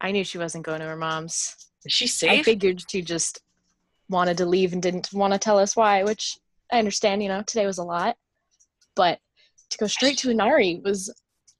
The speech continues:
Speaker 1: bold
Speaker 2: I should have
Speaker 1: and
Speaker 2: told her to
Speaker 1: dangerous.
Speaker 2: stay. I, I don't know why. She just seemed like she wasn't gonna be down to stay any, anyway.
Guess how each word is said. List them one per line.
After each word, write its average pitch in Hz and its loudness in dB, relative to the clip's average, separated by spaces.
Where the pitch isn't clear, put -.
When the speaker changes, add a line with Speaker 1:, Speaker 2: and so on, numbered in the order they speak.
Speaker 1:
bold 247 4
Speaker 2:
I 185 -6
should - -2
have 202 0
Speaker 1:
and 247 4
Speaker 2:
told 262 6
her 285 8
to 180 -4
Speaker 1:
dangerous. 190 0
Speaker 2:
stay. 180 0
I, 180 -12
I - -8
don't 202 -10
know 180 -4
why. 165 -2
She 165 -8
just - -4
seemed 170 -4
like 156 -2
she - -8
wasn't 165 -4
gonna 156 -4
be 165 -12
down 156 -4
to 151 -8
stay 156 -4
any, 151 -6
anyway. 156 -12